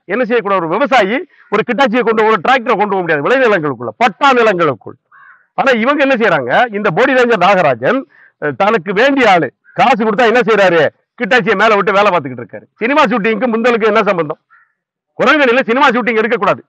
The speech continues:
ஃபயரிங்க்கு பிறகு, குரங்கணி தீ விபத்திற்கு பிறகு மேல சினிமா ஷூட்டிங்க்கு அனுமதி இல்ல. ஆனா இப்போ ஒரு வாரமா shooting நடந்துட்டு இருக்கு.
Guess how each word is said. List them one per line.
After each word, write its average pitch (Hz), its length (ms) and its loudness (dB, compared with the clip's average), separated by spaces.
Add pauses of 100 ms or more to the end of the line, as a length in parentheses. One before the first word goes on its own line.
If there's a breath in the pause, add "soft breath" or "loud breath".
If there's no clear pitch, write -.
ஃபயரிங்க்கு 226 400 0
பிறகு, 151 540 -2 (300 soft breath)
குரங்கணி 233 300 2
தீ 214 160 0
விபத்திற்கு 185 480 -2
பிறகு 160 480 0 (180 soft breath)
மேல 240 300 2
சினிமா 233 260 0
ஷூட்டிங்க்கு 190 400 -2
அனுமதி 233 300 2
இல்ல. 185 260 0
ஆனா 170 200 -2
இப்போ 170 320 -2
ஒரு 180 100 0
வாரமா 190 280 2
shooting 185 300 -4
நடந்துட்டு 123 260 -8
இருக்கு. - 160 -20